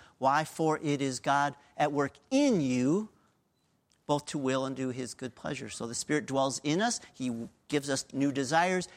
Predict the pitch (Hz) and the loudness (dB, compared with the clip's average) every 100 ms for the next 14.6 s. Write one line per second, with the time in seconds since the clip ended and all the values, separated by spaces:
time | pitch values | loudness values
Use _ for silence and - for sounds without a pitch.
0 | - 123 131 135 - 139 131 110 156 180 | -16 -12 -6 -4 -2 -2 -2 0 2 2
1 | 185 180 - - - - 143 131 127 127 | 2 0 -4 -18 -2 0 2 0 -2 -2
2 | 120 - _ - 131 131 135 131 123 147 | -4 -10 _ -12 -8 -4 -2 -2 0 0
3 | 147 139 139 - 151 131 - - 175 - | 0 -2 0 0 0 -2 -2 0 0 -4
4 | 135 - - 160 160 - - 139 147 151 | -10 -8 -6 -4 -6 -10 -10 -2 -2 0
5 | 139 139 131 _ _ - 123 131 135 - | -2 -2 -4 _ _ -6 0 2 0 -2
6 | - - _ _ - - - 143 123 110 | -14 -14 _ _ -12 -8 -2 0 -2 -4
7 | - - - _ _ _ _ _ _ _ | -10 -10 -18 _ _ _ _ _ _ _
8 | _ _ _ _ _ _ _ _ _ _ | _ _ _ _ _ _ _ _ _ _
9 | - 139 113 110 104 - 127 120 120 113 | -20 -14 -10 -10 -10 -4 0 2 2 2
10 | 127 123 120 107 123 120 113 - - 120 | 2 0 -4 -2 -2 -2 -2 -2 -2 -4
11 | 107 110 - 123 110 113 110 107 120 117 | -10 -16 -8 -6 -6 -8 -10 -8 -8 -6
12 | 110 104 113 110 - 120 110 _ _ _ | -8 -10 -12 -10 -10 -10 -14 _ _ _
13 | _ - 113 101 120 113 113 104 113 110 | _ -18 -14 -8 -6 -6 -6 -8 -10 -10
14 | 104 - 113 107 104 | -10 -6 -4 -4 -8